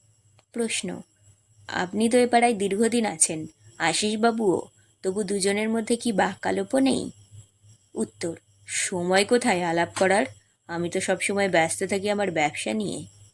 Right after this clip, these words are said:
"আপনাদের দুজনের কারুর সঙ্গেই আশিসবাবুর আলাপ পরিচয় নেই,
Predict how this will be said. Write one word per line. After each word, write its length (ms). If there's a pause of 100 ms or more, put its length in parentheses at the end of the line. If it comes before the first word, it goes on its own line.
(880)
"আপনাদের 640
দুজনের 460
কারুর 340
সঙ্গেই 460
আশিসবাবুর 600
আলাপ 340
পরিচয় 420
নেই, 300